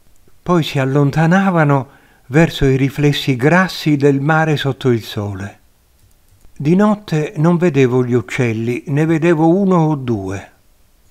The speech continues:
Una sera accesi il faro e mi preparai ad ascoltare il truscia truscia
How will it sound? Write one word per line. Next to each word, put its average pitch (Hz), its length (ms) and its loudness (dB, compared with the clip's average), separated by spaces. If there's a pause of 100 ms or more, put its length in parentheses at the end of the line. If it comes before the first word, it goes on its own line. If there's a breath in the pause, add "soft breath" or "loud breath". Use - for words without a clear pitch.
(280)
Una 151 240 0
sera 165 600 -2
accesi 135 540 -4
il 135 100 -4
faro 170 720 -2
e 143 100 -4
mi 151 220 2
preparai 139 640 -2
ad 127 100 -2
ascoltare 135 720 -4
il 123 160 -4
truscia 143 460 -2
truscia 160 560 -2